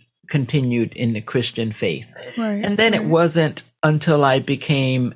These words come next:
Speaker 1: an adult, or at least a young adult, until
Speaker 2: Mm-hmm.
Speaker 1: I decided that I wanted to explore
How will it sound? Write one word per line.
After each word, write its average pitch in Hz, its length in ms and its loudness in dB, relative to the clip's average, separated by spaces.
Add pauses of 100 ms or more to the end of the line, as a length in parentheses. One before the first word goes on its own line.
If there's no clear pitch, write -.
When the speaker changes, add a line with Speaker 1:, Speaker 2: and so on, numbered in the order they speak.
Speaker 1:
an 123 160 0
adult, 120 600 0
or 117 340 0
at 131 200 -4
least 139 240 0
a 123 80 2
young 135 360 2
adult, 117 580 0
until 143 420 0
Speaker 2:
Mm-hmm. 127 40 4 (120)
Speaker 1:
I 120 60 0
decided 113 720 -2
that 107 180 -2
I 110 120 0
wanted 117 420 0
to 135 140 0
explore 120 880 -2